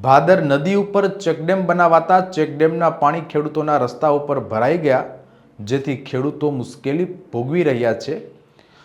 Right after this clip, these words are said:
સ્થાનિક મજેઠી ગ્રામ પંચાયતમાંથી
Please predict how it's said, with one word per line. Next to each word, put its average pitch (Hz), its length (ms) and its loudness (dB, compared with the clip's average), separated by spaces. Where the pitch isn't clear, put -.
સ્થાનિક 190 520 0
મજેઠી 180 520 0
ગ્રામ 185 380 2
પંચાયતમાંથી 175 1300 0